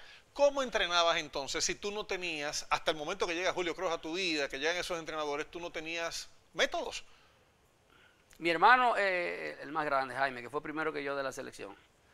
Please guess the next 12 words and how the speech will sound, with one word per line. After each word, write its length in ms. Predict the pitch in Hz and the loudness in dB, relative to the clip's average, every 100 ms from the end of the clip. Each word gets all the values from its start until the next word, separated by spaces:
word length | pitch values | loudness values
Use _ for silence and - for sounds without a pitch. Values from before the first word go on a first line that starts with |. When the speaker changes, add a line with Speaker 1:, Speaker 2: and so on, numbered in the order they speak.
| _ _ - | _ _ -18
Speaker 2:
el 180 | 120 120 | -14 -12
pequeño 300 | - 147 151 | -4 -2 0
también 220 | 139 147 | -2 -2
fue 140 | 139 139 | 0 0
de 60 | |
la 100 | 135 | 0
selección, 380 | 131 127 127 127 | -4 -8 -8 -8
Emil, 300 | 127 110 104 _ _ 120 | -8 -8 -12 _ _ -14
eh, 580 | 120 117 117 117 113 - _ _ _ _ _ _ _ _ _ - | -10 -8 -8 -8 -8 -14 _ _ _ _ _ _ _ _ _ 2
era 120 | 170 | 2
muy 100 | 180 | 4
metódico. 500 | 165 131 123 107 | -2 -4 -6 -8